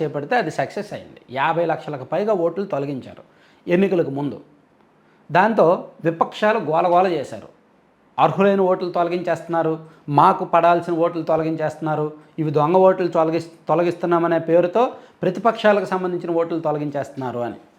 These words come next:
So, ఇక్కడ మనం చూసుకుంటే ఈ ఎస్ఐఆర్ కారణంగా తమిళనాడులో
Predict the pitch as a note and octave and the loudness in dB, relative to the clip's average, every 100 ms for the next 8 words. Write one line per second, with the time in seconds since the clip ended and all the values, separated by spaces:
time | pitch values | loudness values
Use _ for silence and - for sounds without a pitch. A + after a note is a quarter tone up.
0 | _ _ _ _ _ _ _ _ _ - | _ _ _ _ _ _ _ _ _ 4
1 | A3 G3 B3 A#3 G#3 F#3+ G3+ G#3 F3+ C#3 | 4 4 2 4 4 4 0 0 -4 0
2 | F#3+ C4 - - D#3+ D#3 D3+ D3+ A3+ A#3 | 0 -2 -6 -8 -2 0 0 2 4 6
3 | A3+ G3 E3 D3+ C3 C#3+ B3+ - - _ | 4 4 2 2 0 0 0 -2 -16 _
4 | _ _ - E3+ B3+ C4+ C4 G#3+ D3 F#3 | _ _ 2 4 4 2 2 2 2 0